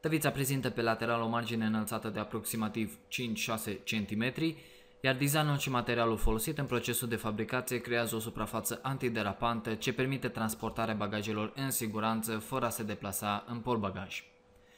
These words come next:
Best Autovest este importator direct al acestei tăvițe în România, așa încât vă poate oferi cel mai mic preț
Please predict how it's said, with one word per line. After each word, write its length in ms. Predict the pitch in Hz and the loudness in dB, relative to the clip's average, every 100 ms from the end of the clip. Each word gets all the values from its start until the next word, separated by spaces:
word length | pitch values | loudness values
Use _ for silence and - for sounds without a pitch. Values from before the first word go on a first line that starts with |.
| - - - - | -20 -20 -20 0
Best 240 | 147 147 | 4 4
Autovest 440 | 143 135 131 131 - | 4 2 2 0 0
este 200 | 127 131 | -4 -2
importator 640 | 120 117 120 113 117 120 | -4 -2 -2 -2 0 0
direct 360 | 110 123 139 113 | 2 2 0 -2
al 80 | |
acestei 380 | 104 101 110 113 | -2 -2 -4 -4
tăvițe 500 | 107 113 110 107 110 | -2 0 0 0 -4
în 180 | - 123 | -4 -2
România, 560 | 110 104 104 120 127 120 | 0 0 0 0 -2 -2
așa 220 | 117 - | -4 -4
încât 220 | 117 113 | -2 -2
vă 180 | 113 113 | -2 -2
poate 240 | 107 113 110 | 0 0 -2
oferi 300 | 101 104 101 | -2 -2 -2
cel 160 | 139 | 0
mai 120 | 139 | 0
mic 140 | 120 98 | 0 -4
preț 480 | - 110 104 - | -4 -2 -2 -4